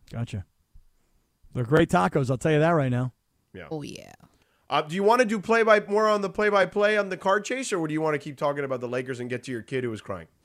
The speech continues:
Speaker 1: Well, not my kid. That's the good news, 'cause
Speaker 2: Not
Speaker 1: I
Speaker 2: your
Speaker 1: can't,
Speaker 2: kid, the
Speaker 1: I know,
Speaker 2: kid
Speaker 1: 'cause,
Speaker 2: that
Speaker 1: like,
Speaker 2: you were talking about,
Speaker 1: at
Speaker 2: yeah.
Speaker 1: this point in my life, you know,
Speaker 2: How about
Speaker 1: crying
Speaker 2: do that?
Speaker 1: kids.
Speaker 2: Do that story, and I'll keep you po-, if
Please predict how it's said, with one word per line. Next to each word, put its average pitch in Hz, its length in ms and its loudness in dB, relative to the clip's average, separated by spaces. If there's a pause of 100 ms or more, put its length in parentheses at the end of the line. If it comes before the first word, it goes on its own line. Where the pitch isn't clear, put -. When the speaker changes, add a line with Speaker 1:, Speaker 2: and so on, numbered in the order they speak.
(840)
Speaker 1:
Well, 175 140 6
not 226 180 6
my 202 160 6
kid. 139 440 0
That's 160 240 -2
the 175 60 -4
good 160 220 4
news, 120 260 2
'cause - 60 -4
Speaker 2:
Not 208 120 8
Speaker 1:
I 214 40 6
Speaker 2:
your 214 160 10
Speaker 1:
can't, 175 120 4
Speaker 2:
kid, 107 180 2
the 139 100 0
Speaker 1:
I 156 40 0
know, 160 100 6
Speaker 2:
kid - 80 4
Speaker 1:
'cause, 147 100 0
Speaker 2:
that 156 60 4
Speaker 1:
like, 147 140 4
Speaker 2:
you 131 80 -2
were 127 80 -4
talking 131 240 -4
about, 87 160 -8
Speaker 1:
at - 60 -4
Speaker 2:
yeah. - 40 -2
Speaker 1:
this 196 120 6
point 202 220 4
in 175 60 4
my 160 120 4
life, 156 420 2 (560)
you 147 80 0
know, 147 80 6 (100)
Speaker 2:
How - 120 6
about - 20 10
Speaker 1:
crying 262 160 8
Speaker 2:
do 277 100 6
that? 240 140 10
Speaker 1:
kids. 226 140 6
Speaker 2:
Do 262 80 -2
that 269 180 6
story, 226 400 4
and 175 140 0
I'll 175 120 2
keep 208 220 -8
you 202 80 -6
po-, 185 140 -2
if 196 100 8